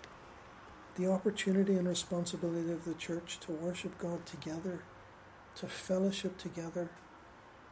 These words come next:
is more important. The reason is not because of how we feel about it or how we think about it, but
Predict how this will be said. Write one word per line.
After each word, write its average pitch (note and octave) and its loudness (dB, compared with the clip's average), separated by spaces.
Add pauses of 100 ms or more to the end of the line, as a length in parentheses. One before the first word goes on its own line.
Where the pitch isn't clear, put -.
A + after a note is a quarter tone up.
(100)
is E3+ 0
more F3 4
important. F3 -4 (2250)
The F3 2
reason A3 8
is G3 8
not G3 6 (180)
because F#3 4
of E3+ 2 (120)
how F3+ 4
we E3+ 6
feel E3+ 4
about F#3 6
it F3+ 4
or D#3+ -2
how E3+ 2
we E3 2
think - -4
about F#3 2
it, D#3+ -4 (1900)
but F#3+ 4